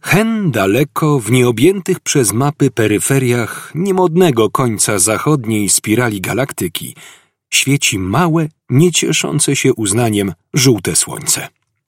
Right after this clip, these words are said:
W odległości około stu pięćdziesięciu ośmiu milionów kilometrów krąży wokół niego całkowicie nieważna,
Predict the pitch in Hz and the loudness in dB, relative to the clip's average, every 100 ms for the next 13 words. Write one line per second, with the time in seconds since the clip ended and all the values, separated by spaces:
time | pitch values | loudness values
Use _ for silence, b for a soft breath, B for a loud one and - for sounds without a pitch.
0 | _ _ _ _ _ _ _ _ _ B | _ _ _ _ _ _ _ _ _ B
1 | B B B B B B B - 107 120 | B B B B B B B -8 -2 0
2 | 120 127 196 - - 170 135 147 131 127 | 2 2 0 0 0 0 0 2 2 2
3 | 208 - 175 135 120 143 165 - - 135 | -2 0 2 4 2 2 0 2 2 2
4 | 151 131 113 104 107 135 123 - 107 101 | 2 2 2 2 2 2 2 0 0 0
5 | 151 - - - B B B B B - | -2 -4 -8 -10 B B B B B -2
6 | 139 202 156 156 139 - 104 131 120 123 | 2 2 2 4 2 0 0 2 4 2
7 | - - 160 160 185 208 185 135 123 113 | 2 0 0 0 0 0 -2 0 2 2
8 | 143 135 117 131 | 0 0 0 -2